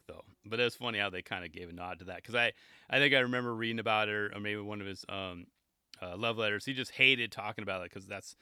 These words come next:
you know, a lot of people brought it up, and he's just like, "Okay, no, yeah, huh, yeah." But, you know, video and the internet's forever, right? You,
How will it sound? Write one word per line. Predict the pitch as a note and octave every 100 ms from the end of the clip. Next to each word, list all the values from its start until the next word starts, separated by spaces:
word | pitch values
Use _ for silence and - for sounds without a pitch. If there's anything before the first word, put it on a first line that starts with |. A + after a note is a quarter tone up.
| _ _ _
you | -
know, | B2
a |
lot | A2 A2
of | A2
people | A#2+ G#2
brought | G#2+ G#2 G2+
it | F#2+
up, | G2+ F#2+
and | F#2
he's | F2+
just | F2+
like, | F2+ F#2+
"Okay, | G#2 B2+ - G#2+ G#2 G2
no, | F#2+ G#2 G2+
yeah, | G2 G2+ G2+
huh, | G2+ G2
yeah." | F#2+ F#2 F#2+ F#2+ - - - _
But, | G2+ G#2+
you | G#2
know, | G2 F#2+ F#2+ _ _ _ _
video | - G#2 C#3 D3+ D3 C#3 C3+ C3
and | B2
the | A#2
internet's | B2+ C#3 A#2+ A2 -
forever, | - A2+ C#3 G#2
right? | E2+ F2
You, | G2+